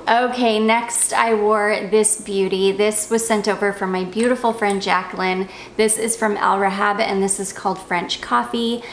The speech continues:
I did do a little research to see if I could find an oil, and they do make the oil version of this. So I'm going to,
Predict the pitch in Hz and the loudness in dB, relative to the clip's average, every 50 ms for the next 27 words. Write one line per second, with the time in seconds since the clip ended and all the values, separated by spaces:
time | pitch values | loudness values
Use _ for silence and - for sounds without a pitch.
0 | - - - 208 202 196 185 180 202 202 202 196 185 - 208 190 180 180 170 175 | -16 -6 -2 0 0 0 2 4 4 4 6 4 2 2 0 0 0 0 -2 -2
1 | 170 175 180 180 180 220 240 254 247 - 240 226 226 - - - 196 - - 202 | -2 -2 -2 -2 0 0 0 0 0 0 -2 -2 -2 -2 -2 -2 -2 0 0 0
2 | 190 190 196 180 180 208 - - - 196 185 180 185 180 180 - - 190 180 180 | 0 0 0 -2 -4 -6 -4 -4 -2 -2 -2 -2 -4 -6 -6 -6 -4 -2 -2 0
3 | 185 185 196 214 226 240 240 - - - - - - - 214 202 196 196 190 190 | 0 2 2 2 2 0 -2 -6 -8 -12 -16 -12 -4 -2 0 2 2 2 2 0
4 | 180 180 - 202 196 208 202 202 196 190 196 - - 196 - - 202 180 185 185 | -2 -2 -2 0 2 2 4 2 0 -2 -2 -4 -4 -4 -4 -2 -4 -2 -2 0
5 | 180 180 180 180 185 180 175 170 - - 185 185 180 - - - - - - - | 0 0 0 -2 -2 -4 -4 -4 -6 -6 -6 -6 -6 -6 -6 -6 -4 -2 -2 0
6 | 208 185 - 208 202 196 190 196 196 190 202 196 190 190 190 190 - - 202 185 | 0 2 2 2 2 0 0 -2 -2 0 0 0 0 0 -2 -4 -4 -4 -4 -4
7 | 180 180 - 180 | -4 -4 -6 -6